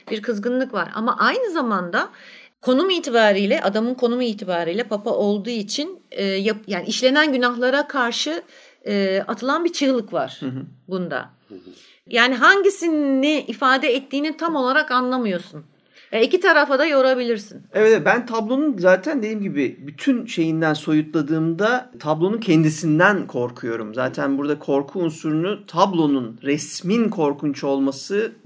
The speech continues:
Speaker 2: diğerlerinden bence ayrıca
Speaker 1: Ayırıyor.
Speaker 2: ayırıyor.
Speaker 1: Hı hı.
Speaker 3: Bir de burada neyi anlattığından öte nasıl anlattığıyla alakalı da bir şey var. Burada yaklaşım çok daha soyut ve bir yandan da hani bizim daha sonra bu,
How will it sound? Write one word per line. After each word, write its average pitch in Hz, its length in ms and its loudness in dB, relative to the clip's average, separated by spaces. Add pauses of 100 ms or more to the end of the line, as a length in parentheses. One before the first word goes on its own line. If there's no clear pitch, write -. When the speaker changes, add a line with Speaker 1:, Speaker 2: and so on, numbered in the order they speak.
Speaker 2:
diğerlerinden 165 840 2 (100)
bence 156 520 0 (260)
ayrıca 175 480 4
Speaker 1:
Ayırıyor. 160 280 4
Speaker 2:
ayırıyor. 113 220 0 (180)
Speaker 1:
Hı 175 60 -14
hı. 170 220 -14 (400)
Speaker 3:
Bir 120 80 -2
de 139 140 2
burada 151 340 0
neyi 143 200 0
anlattığından 113 640 0
öte 104 260 -6
nasıl 131 220 -2
anlattığıyla 127 540 0
alakalı 120 360 -2
da 104 100 -2
bir - 60 -10
şey - 200 -12
var. - 180 -12
Burada 107 240 -2
yaklaşım 107 480 -4
çok 104 260 -8
daha 101 100 -4
soyut - 480 -8
ve 90 240 -6
bir 110 40 -2
yandan 104 420 -2
da 98 40 -2
hani 95 300 -4
bizim 98 300 -8
daha 110 180 -2
sonra 90 300 -8
bu, 90 180 -6